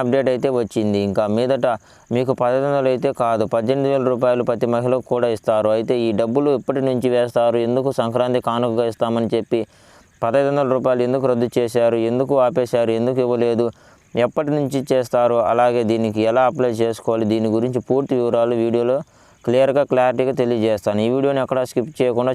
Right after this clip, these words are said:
చివరి వరకు చూడండి. వీడియో నచ్చితే మీ ఫ్రెండ్స్కి, మీ ఫ్యామిలీ మెంబర్స్కి షేర్ చేయండి, వాళ్ళకి ఇన్ఫర్మేషన్ అయితే ఇవ్వచ్చు. అలాగే మన ఛానల్ ఎవరైనా కొత్తగా చూసినట్లయితే సబ్స్క్రైబ్ చేసుకోండి. ఇక వివరాలకు వెళితే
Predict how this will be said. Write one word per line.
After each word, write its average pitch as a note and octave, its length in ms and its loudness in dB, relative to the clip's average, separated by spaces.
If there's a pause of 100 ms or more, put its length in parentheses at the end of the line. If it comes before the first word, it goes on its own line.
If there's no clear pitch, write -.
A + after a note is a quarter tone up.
చివరి B2 280 0
వరకు B2 260 0
చూడండి. G#2 380 0 (680)
వీడియో D3+ 300 2
నచ్చితే C3+ 320 -2
మీ C3+ 120 0
ఫ్రెండ్స్కి, C3+ 400 0
మీ C3 140 0
ఫ్యామిలీ B2+ 280 0 (100)
మెంబర్స్కి A#2+ 440 0
షేర్ A#2 280 0
చేయండి, A2 280 0
వాళ్ళకి A2 280 -2
ఇన్ఫర్మేషన్ A#2+ 500 -2
అయితే A2 180 -2
ఇవ్వచ్చు. G#2+ 320 -2 (480)
అలాగే C3+ 320 2
మన C3+ 180 0
ఛానల్ C3+ 300 0
ఎవరైనా C3 340 2
కొత్తగా B2 260 0 (100)
చూసినట్లయితే A#2 520 0
సబ్స్క్రైబ్ A2+ 460 -2
చేసుకోండి. G2+ 500 0 (800)
ఇక B2 80 0 (120)
వివరాలకు D#3+ 440 4
వెళితే C3 280 2